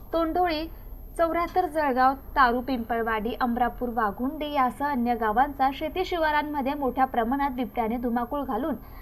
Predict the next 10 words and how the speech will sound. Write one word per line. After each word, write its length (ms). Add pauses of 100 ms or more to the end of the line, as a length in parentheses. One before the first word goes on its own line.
(180)
आजपर्यंत 580
शेतकऱ्यांचं 600
पशुधन 540
फस्त 240 (100)
करून 260
शेतकऱ्यांमध्ये 760
प्रचंड 420
भीतीचं 420
वातावरण 480
असतानाच 680